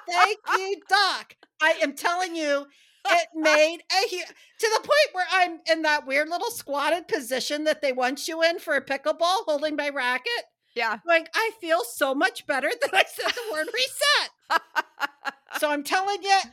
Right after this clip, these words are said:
Speaker 1: the stuff works. I had pinpointed that as a problem area.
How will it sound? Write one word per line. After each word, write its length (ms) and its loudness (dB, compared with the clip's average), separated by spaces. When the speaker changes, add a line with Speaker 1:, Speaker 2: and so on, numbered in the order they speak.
Speaker 1:
the 100 0
stuff 600 2
works. 580 -4
I 360 -2
had 340 -2
pinpointed 720 -4
that 340 -4
as 180 0
a 80 0
problem 480 2
area. 580 -8